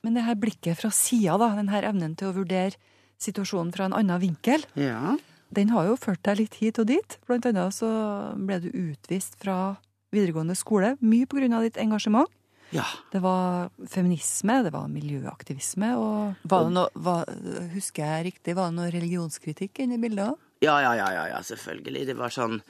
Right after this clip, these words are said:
Speaker 2: eh, jeg hadde med den der Å ha en gol for tredje gang, som handler om kirkemøtene,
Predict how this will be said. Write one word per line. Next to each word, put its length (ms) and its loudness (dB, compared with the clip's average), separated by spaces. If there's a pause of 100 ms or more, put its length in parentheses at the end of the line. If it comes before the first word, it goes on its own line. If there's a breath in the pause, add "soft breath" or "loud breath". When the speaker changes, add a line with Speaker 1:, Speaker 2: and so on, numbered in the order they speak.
(440 loud breath)
Speaker 2:
eh, 160 -8
jeg 120 -2
hadde 220 -2
med 160 -2
den 140 -2
der 100 -2
Å 100 0
ha 240 4
en 160 0
gol 240 0
for 140 -6
tredje 380 -6
gang, 320 2 (680 loud breath)
som 240 -2
handler 340 0
om 60 -2
kirkemøtene, 920 -4